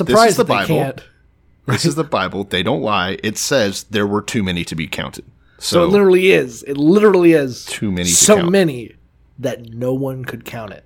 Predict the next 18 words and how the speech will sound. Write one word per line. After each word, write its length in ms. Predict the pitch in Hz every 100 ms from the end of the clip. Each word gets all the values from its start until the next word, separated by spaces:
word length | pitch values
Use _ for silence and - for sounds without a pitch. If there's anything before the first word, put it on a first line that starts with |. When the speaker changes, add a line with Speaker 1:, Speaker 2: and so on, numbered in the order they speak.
| _
Speaker 2:
It's 260 | 131 120 -
impossible 800 | 160 139 - 165 190 - 135 120
to 140 | -
be 80 | 104
Speaker 1:
I'm 220 | 107 127
Speaker 2:
counted. 220 | 131 117 -
Speaker 1:
a, 40 |
I've 120 | 123 123
become, 460 | 139 143 135 127 - -
in 140 | 113
the 80 | 123
last 280 | 107 104 -
week, 160 | 92
I've 140 | 95 87
become 240 | 80 87
a 80 | 80
Bible 340 | 82 80 62
literalist. 680 | 78 80 62 64 - - -